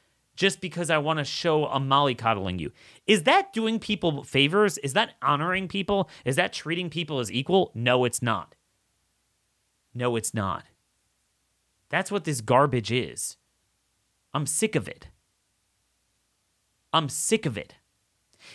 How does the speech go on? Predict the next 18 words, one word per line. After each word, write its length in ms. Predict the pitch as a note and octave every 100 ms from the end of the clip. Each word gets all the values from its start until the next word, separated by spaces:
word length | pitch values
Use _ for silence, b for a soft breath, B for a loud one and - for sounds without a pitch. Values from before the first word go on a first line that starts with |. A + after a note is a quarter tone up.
| B
It 220 | F3+ G3+
presupposes 1040 | - - A#3+ C#4+ C4+ B3+ - G3 A3 F#3+ F3+
a 100 | D3+
premise 640 | - F#3+ F#3 A2+ G2+ - b b b -
that 180 | F3+ -
somehow 920 | - G#3 G#3+ D#3 F3 G3 D3+ C3 A#2+ _ _ _ _
blacks 640 | G#2+ - C3+ D#3 F#3 E3+ -
are 160 | D3+ D3+
being 280 | D#3 D#3+
oppressed 840 | C#3 B2 - - F#3 D3 - - - _ _ _ _ _ _ _ _ -
nowadays 840 | C3+ D#3+ D3+ C3+ D#3 A#2+ D2+ - -
when 340 | B2+ E3 E3
it, 120 | D#3 b b b _
th-, 460 | - - E3 E3 -
th-, 140 | F#3 G3
it's 120 | C#3+
just 180 | F#3 B2+
wrong. 500 | B2+ B3 C3+ E2+